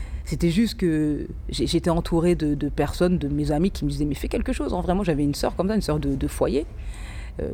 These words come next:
une sœur de cœur, quoi, et qui, elle m'avait inscrite à la Nouvelle Star à l'époque. J'y suis pas allée, parce que ça me parlait pas, je comprenais pas, à ce moment-là, je comprenais pas. Mais finalement, ça, ça a pris tout son sens, euh,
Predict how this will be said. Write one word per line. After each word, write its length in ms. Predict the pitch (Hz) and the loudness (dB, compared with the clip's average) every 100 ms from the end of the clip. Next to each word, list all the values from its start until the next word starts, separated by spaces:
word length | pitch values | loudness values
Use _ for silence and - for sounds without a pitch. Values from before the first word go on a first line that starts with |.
| - | -4
une 120 | 71 | -4
sœur 180 | - - | -4 -4
de 80 | - | -6
cœur, 300 | - - - | -4 -4 -2
quoi, 200 | - - | -2 -2
et 120 | - | -4
qui, 520 | - 135 139 135 139 - | -4 -4 -2 -2 -2 -2
elle 140 | - | -2
m'avait 240 | - 143 147 | -2 0 0
inscrite 340 | 151 - 156 | 0 -4 -4
à 60 | 135 | -2
la 80 | |
Nouvelle 240 | 147 135 143 | -2 -2 -2
Star 200 | - 233 | -2 0
à 60 | |
l'époque. 380 | 151 - - - - | -2 -4 -6 -8 -6
J'y 160 | - 214 | 0 2
suis 160 | 240 | 2
pas 160 | 220 196 | 2 4
allée, 300 | 202 208 180 - | 4 4 0 -4
parce 180 | 151 - | -4 0
que 560 | 160 156 151 147 147 143 | 2 4 4 2 0 -2
ça 160 | - - | -6 -2
me 80 | |
parlait 240 | 147 151 143 | 0 0 0
pas, 240 | 156 214 - - | 0 -2 -6 -8
je 100 | - | -4
comprenais 340 | 170 - 156 | -4 0 0
pas, 260 | 151 208 202 | 2 2 2
à 340 | 73 - - | 2 -2 -2
ce 100 | - | 2
moment-là, 160 | 196 262 | 2 2
je 40 | - | 0
comprenais 320 | - 170 160 | 0 0 0
pas. 140 | 147 - - - - - | -2 -6 -8 -8 -6 -2
Mais 80 | 151 | 2
finalement, 560 | 202 190 180 185 202 | 4 4 4 2 -2
ça, 240 | - 147 139 135 - - - - - | -4 -2 -2 -4 -8 -8 -8 -8 -2
ça 140 | 160 | 0
a 60 | 151 | 2
pris 160 | 185 | 0
tout 120 | 107 | 0
son 160 | - 185 | 0 0
sens, 300 | - 190 - | 2 -2 0
euh, 440 | 156 147 139 - | 2 2 0 -2